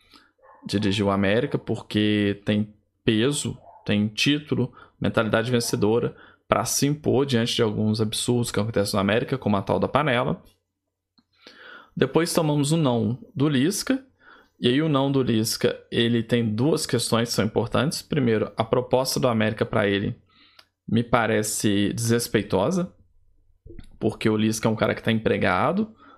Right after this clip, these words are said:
né? Ele tá fazendo, ah, não sei se é cachê ou se ele tem um contrato com a Amazon Prime. Ah, na verdade, é até muito legal ver ele no,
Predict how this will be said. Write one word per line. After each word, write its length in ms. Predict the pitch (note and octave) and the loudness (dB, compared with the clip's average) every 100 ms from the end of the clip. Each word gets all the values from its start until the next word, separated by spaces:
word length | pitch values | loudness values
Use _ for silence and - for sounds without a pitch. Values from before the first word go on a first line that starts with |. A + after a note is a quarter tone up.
| _ | _
né? 140 | - G2+ | -2 0
Ele 100 | G2+ | 0
tá 120 | A2 | -2
fazendo, 640 | - A2 G#2+ G#2 G2+ G#2+ - - - - - - | 0 0 0 0 0 -4 -10 -20 -20 -20 -20 -10
ah, 600 | - G2 G2 G2+ G2 F2 | -2 0 2 0 0 -2
não 100 | F#2 | -2
sei 180 | G#2+ A2+ | -2 -2
se 140 | A2 A#2 | 0 -2
é 20 | |
cachê 640 | A2+ A2 - G2+ G#2+ D3 | 0 0 0 2 2 2
ou 100 | B2 | 0
se 140 | - | -2
ele 80 | G#2+ | 0
tem 120 | G#2+ | 0
um 60 | G#2+ | 0
contrato 480 | A2 G#2+ G#2 G2 - | 0 0 0 -2 -2
com 220 | A2 G2+ | -2 0
a 80 | G#2 | 0
Amazon 340 | G#2+ G2 G2+ | 0 0 -2
Prime. 560 | - A2 C3 D#3+ F3+ F#3+ _ - - - _ _ - | -2 0 0 0 -2 -4 _ -20 -20 -20 _ _ -10
Ah, 420 | - G2+ G2+ G2 - | -2 0 2 0 -2
na 60 | |
verdade, 260 | G2+ G#2 C3 | 0 0 0
é 40 | |
até 160 | G#2+ B2 | 0 0
muito 240 | A#2+ A#2 | 0 0
legal 320 | A2 F#2+ A2 C#3+ | -2 0 0 0
ver 140 | G2+ | 0
ele 180 | G#2 G#2 | 2 0
no, 340 | G2+ F2 G#2 | 0 -2 -6